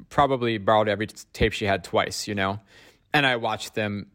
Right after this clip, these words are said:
eh, eh, you know, if you could keep them for a week, I would watch each tape, you know, at least twice a day, right? Like, just hours staring at the T V, just fascinated by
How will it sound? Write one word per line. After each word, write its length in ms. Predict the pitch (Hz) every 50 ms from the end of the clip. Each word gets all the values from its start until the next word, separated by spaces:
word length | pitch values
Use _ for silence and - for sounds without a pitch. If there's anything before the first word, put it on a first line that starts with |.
| -
eh, 80 | 98 92 -
eh, 140 | 143 147 147 -
you 180 | - 175 147
know, 160 | 127 110 - -
if 140 | - 127 -
you 80 | 131 120
could 120 | 135 127
keep 160 | - 160 -
them 120 | - 143 135
for 140 | - 147 135
a 80 | 127
week, 260 | 120 131 131 127 - - -
I 60 | 120
would 120 | 117 110
watch 280 | 107 113 110 - - -
each 200 | 131 104 - -
tape, 360 | - 120 110 107 101 - - _ -
you 100 | 151 123
know, 140 | 117 110
at 60 | 113 120
least 200 | 131 113 - -
twice 300 | - 120 107 101 - -
a 40 |
day, 300 | 95 80 - - - 113 _ _ -
right? 280 | - - 101 104 - -
Like, 320 | 80 80 101 - - -
just 220 | - 123 110 - - -
hours 420 | 117 113 110 107 107 101 101 98
staring 360 | - - 117 110 107 104 107
at 60 | 101 85
the 60 | 110
T 220 | 92 - 113 107
V, 160 | 98 101 98
just 240 | 90 98 - - - -
fascinated 760 | 113 110 107 107 107 - - 107 104 101 95 92 95 92 90
by 340 | 95 95 90 87 95 95